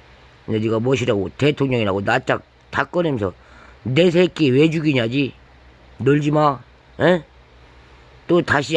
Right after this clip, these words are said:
한번 지목하는데 중국, 일본, 대한민국 색상 갖고 너무 놀지 마. 에? 아시아라도 아까워. 알아?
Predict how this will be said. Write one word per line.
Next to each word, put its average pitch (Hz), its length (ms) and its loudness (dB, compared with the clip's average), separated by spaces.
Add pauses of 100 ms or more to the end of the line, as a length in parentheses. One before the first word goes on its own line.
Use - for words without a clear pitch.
한번 160 380 -2
지목하는데 143 760 2
중국, 143 520 -2 (260)
일본, 151 580 2 (880)
대한민국 147 720 0
색상 165 380 -2
갖고 120 200 -2
너무 110 240 -2
놀지 120 320 -2
마. 104 220 2
에? 139 680 -6 (640)
아시아라도 135 640 0
아까워. 104 680 -2 (320)
알아? 156 320 -2